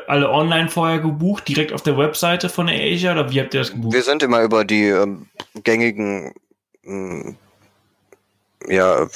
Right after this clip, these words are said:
Speaker 2: ja, jetzt komm, jetzt sag's, die gängigen wie Momondo oder Kayak haben halt geguckt und haben dann über, ähm, die günstigste Seite einfach gebucht.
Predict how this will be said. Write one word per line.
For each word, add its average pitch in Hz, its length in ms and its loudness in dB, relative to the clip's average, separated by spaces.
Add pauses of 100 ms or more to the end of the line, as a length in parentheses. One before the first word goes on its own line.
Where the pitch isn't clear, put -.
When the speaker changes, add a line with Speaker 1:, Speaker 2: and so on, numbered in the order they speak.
(220)
Speaker 2:
ja, 78 280 0
jetzt - 180 -6
komm, 80 160 -6
jetzt - 120 -6
sag's, - 320 -4
die 95 120 0
gängigen 98 480 2
wie 95 80 -20
Momondo 110 540 -6
oder 92 280 -2
Kayak 107 420 0
haben 95 120 -2
halt 90 140 -2
geguckt - 420 -4 (1200)
und 92 180 -4
haben 90 140 0
dann 85 160 2
über, 80 500 0
ähm, - 280 -12 (320)
die 85 80 -4
günstigste 90 360 -2
Seite 85 280 2
einfach 78 180 -6
gebucht. 85 460 -10